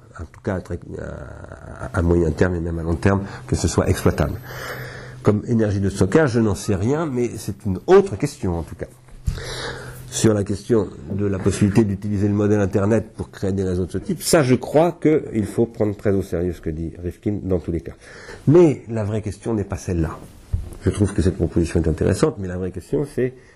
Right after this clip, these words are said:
vous disais-je tout à l'heure, c'est de créer des réseaux d'énergie libidinale, c'est-à-dire d'énergie existentielle.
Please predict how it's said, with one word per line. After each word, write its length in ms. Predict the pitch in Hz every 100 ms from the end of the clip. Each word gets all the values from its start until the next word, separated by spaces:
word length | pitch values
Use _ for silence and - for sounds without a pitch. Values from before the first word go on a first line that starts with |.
| _ -
vous 120 | 87
disais-je 380 | 90 87 95 87
tout 100 | 95
à 80 | 90
l'heure, 220 | 120 147
c'est 120 | -
de 80 | 90
créer 320 | 90 - 98
des 160 | 113 95
réseaux 300 | 95 90 120
d'énergie 640 | 98 95 95 92 107 131 135 -
libidinale, 800 | 101 98 135 123 104 95 101 107
c'est-à-dire 380 | 101 90 92
d'énergie 500 | 95 92 92 82 104 - - -
existentielle. 760 | 120 95 101 101 - - -